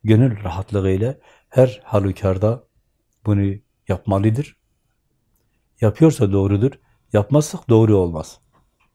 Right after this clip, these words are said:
Evet, her halükarda, e, yapabilir, yapması uygundur, doğrudur.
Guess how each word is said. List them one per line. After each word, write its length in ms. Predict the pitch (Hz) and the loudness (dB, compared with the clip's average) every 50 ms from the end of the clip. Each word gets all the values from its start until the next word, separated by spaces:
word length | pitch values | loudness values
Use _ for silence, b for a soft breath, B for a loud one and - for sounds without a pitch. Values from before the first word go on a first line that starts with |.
| _ _ _ _ - | _ _ _ _ -16
Evet, 160 | 85 76 _ _ | -16 -16 _ _
her 140 | - 117 110 | -6 -6 -6
halükarda, 680 | 92 92 98 92 85 - - 95 90 90 110 131 - b b b b b b b b b b b b _ - | -4 -4 -6 -6 -6 -6 -8 -8 -6 -6 -8 -10 -10 b b b b b b b b b b b b _ -10
e, 40 | 92 | -8
yapabilir, 840 | 90 87 87 95 98 92 - - 104 92 92 98 127 143 - _ _ _ _ _ _ - - | -8 -6 -2 -2 -4 -4 -2 -4 -6 -4 -2 -2 -2 -4 -4 _ _ _ _ _ _ -8 -8
yapması 420 | 95 - - 92 90 - - 95 | -8 -6 -6 -8 -8 -6 -6 -6
uygundur, 640 | 85 85 98 98 98 98 113 117 127 156 180 175 131 | -6 -4 -4 -4 -2 -2 -2 -2 -2 -4 -8 -4 0
doğrudur. 480 | 104 98 92 85 85 76 - - _ | 0 2 2 0 -6 -10 -12 -20 _